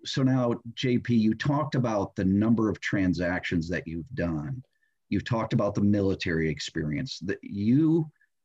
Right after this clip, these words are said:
have a technology edge to you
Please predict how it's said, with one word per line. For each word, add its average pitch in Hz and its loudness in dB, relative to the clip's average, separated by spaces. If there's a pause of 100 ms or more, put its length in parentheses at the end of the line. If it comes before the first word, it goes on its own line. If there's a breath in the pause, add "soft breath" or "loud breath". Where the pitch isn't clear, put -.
(120)
have 117 -2
a 98 2
technology 104 0
edge 92 -2 (180)
to - -2
you 80 0